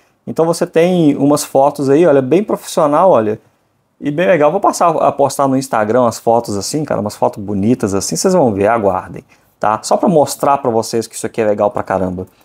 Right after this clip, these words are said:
E aqui você tem os cortes automáticos de vídeo, tá? Se você quiser fazer vídeo aí com corte automático, editor de fotos e vídeos também. E aqui no novo projeto, vou mostrar aqui pra você, você clica em novo projeto. Ah, antes disso, se você nunca usou o CapCut, vem aqui em configurações,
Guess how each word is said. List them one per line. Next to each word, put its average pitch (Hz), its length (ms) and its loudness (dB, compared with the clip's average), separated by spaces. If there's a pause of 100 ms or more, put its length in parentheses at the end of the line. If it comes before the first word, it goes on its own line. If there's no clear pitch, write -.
(400)
E 151 80 4
aqui 156 200 2
você 170 240 0
tem 147 540 4
os 120 160 -4
cortes 156 380 0
automáticos 143 640 0
de 123 100 -2
vídeo, 156 320 -2
tá? 147 160 0
Se - 80 -10
você 123 160 -8
quiser 123 140 -8
fazer 117 220 -4
vídeo 117 320 -2
aí 113 40 0
com 113 160 -6
corte 113 260 -2
automático, 123 840 0 (280)
editor 120 380 0
de 113 100 -2
fotos 123 400 0
e 104 60 -2
vídeos 110 300 -4
também. 143 580 2 (240)
E 196 80 4
aqui 196 460 0
no 175 160 0
novo 151 320 2
projeto, 151 580 2
vou 143 140 -2
mostrar 147 240 0
aqui - 120 -8
pra 135 120 -4
você, 131 180 -4
você 131 100 -10
clica 135 220 -6
em - 20 0
novo 123 200 0
projeto. 139 240 0
Ah, 135 200 0
antes 165 300 2
disso, 160 300 2
se 131 80 -2
você 127 180 0
nunca 147 220 2
usou 123 160 2
o - 20 0
CapCut, 139 540 -2
vem 147 140 2
aqui 147 140 -2
em 131 80 0
configurações, 127 800 -2